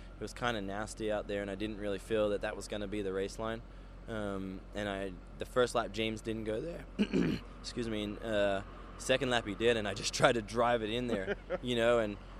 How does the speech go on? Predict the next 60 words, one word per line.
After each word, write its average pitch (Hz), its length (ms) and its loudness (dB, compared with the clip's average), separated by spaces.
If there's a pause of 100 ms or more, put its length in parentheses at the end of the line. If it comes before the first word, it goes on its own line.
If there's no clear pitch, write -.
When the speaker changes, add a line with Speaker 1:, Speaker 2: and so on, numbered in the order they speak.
(140)
Speaker 1:
and 110 180 0
Speaker 2:
Yeah. 143 100 0
Speaker 1:
try 123 200 12
to 113 260 8
Speaker 2:
And 143 120 -6
he 151 80 -6
got 156 220 0
by, 151 260 2 (220)
snuck 190 220 0
by. 147 220 -2
Speaker 1:
try, 127 520 6
uh, - 20 6
yeah, 127 220 8
he 123 60 8
kinda 131 220 4
snuck 131 320 0
by, 120 240 8
he 117 40 4
pulled 123 260 4
it 117 80 2
off, 123 260 6
and 110 120 -2
then 104 320 -2 (380)
I - 40 -2
don't 196 100 0
know 269 100 0
if 156 100 -2
it 107 40 2
was 98 180 -4
that 104 260 2
lap 156 220 2
or 110 100 2
the 90 100 -4
next 98 300 -4
lap 92 220 -2
that 98 100 -2
he 95 120 -2
actually 98 440 -4 (440)
made, 98 460 -4
uh, 92 340 -4
I 98 40 -8
think 113 120 -2
it 120 40 0
was 104 100 -2
the - 80 -8
next 95 320 -6
lap 98 300 -2
that 98 100 -6
he 92 60 -6
Speaker 2:
Mm-hmm. 95 80 -6
Speaker 1:
made 95 200 -6
the 95 60 -8
mistake 90 420 -4
at 87 120 -8
the 92 160 -6
end 95 120 -6
of 98 60 -4
that 92 180 -4
section, 92 380 -10
and 90 140 -8